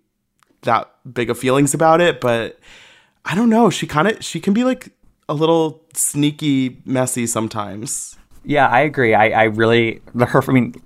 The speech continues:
Speaker 2: I mean, look back. It's like her, the first half of the season for her was just her and her husband having those, like, repetitive, wild sister-wife conversations that just, like, were really dark and, like, you were, I, I wasn't even sure if they were really, like,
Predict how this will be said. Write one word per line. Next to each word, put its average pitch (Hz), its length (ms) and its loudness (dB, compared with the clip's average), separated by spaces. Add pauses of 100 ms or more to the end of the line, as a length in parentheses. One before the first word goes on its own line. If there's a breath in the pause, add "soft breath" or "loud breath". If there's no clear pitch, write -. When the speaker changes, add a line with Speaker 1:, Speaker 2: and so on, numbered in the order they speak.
(540)
Speaker 2:
I - 40 -2
mean, 120 140 2
look 120 200 0
back. 113 180 4
It's 104 80 2
like 104 100 0
her, 107 60 0
the 107 140 0
first 107 260 0
half 110 220 2
of 101 60 -10
the 98 60 -8
season 104 440 -2
for 98 140 0
her 101 280 2
was 92 140 -8
just - 540 -2 (420)
her 107 180 2
and 101 100 2
her 101 80 2
husband 98 400 0
having 92 300 2
those, 92 180 -4
like, 92 160 0
repetitive, 95 920 -2 (760)
wild 95 560 0
sister-wife 87 880 0
conversations 87 800 -4
that 90 140 -4
just, - 180 -8
like, 90 180 -6 (400 soft breath)
were 104 220 0
really 104 260 2
dark 90 520 -2
and, 92 200 -2
like, 90 320 -4
you 113 120 2
were, 101 260 -4
I, 120 220 0
I 113 80 2
wasn't 123 200 0
even 113 80 -4
sure 107 140 2
if 98 80 -2
they 107 80 2
were 92 100 2
really, 90 220 0
like, 87 280 -4